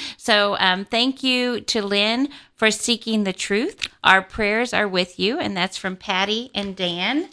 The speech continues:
And, uh, I, this is awesome. "All the volunteers and prayer warriors at the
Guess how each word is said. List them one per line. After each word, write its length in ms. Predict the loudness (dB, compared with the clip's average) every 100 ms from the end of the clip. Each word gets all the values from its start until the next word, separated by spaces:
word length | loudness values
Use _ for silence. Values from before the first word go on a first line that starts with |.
| -16 _ -20 -20 -20 -4
And, 480 | 2 6 6 4 4
uh, 160 | 4 4
I, 200 | 4 0 0
this 160 | -2
is 140 | -2 2
awesome. 420 | 2 2 -2 -6 -10 -18 _
"All 280 | 2 4 4
the 80 | 2
volunteers 960 | 2 2 2 -4 -4 -2 0 0 -2 -2
and 180 | -4
prayer 320 | -2 0 0 2
warriors 440 | 0 0 0 -2
at 100 | -4
the 140 | -6